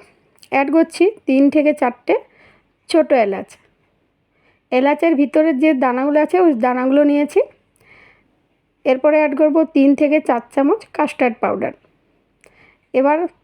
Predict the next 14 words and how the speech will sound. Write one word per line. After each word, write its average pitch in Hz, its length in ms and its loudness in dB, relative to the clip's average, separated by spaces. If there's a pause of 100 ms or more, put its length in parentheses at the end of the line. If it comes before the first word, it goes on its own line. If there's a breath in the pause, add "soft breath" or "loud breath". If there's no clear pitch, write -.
(100)
সব 247 220 0
কিছু 294 180 -2 (140)
একসাথে 254 380 -2 (240)
গ্রাইন্ড 277 340 0
করে 220 220 0
নেব। 196 140 -4 (2000 loud breath)
এবার 320 220 0
একটা 320 180 -2
বাটিতে 277 320 0 (100)
দুধ 262 140 2 (120)
নিয়েছি, 302 300 2 (180)
তাতে 247 180 -2 (100)
দিয়ে 254 200 2
দিচ্ছি 277 280 -2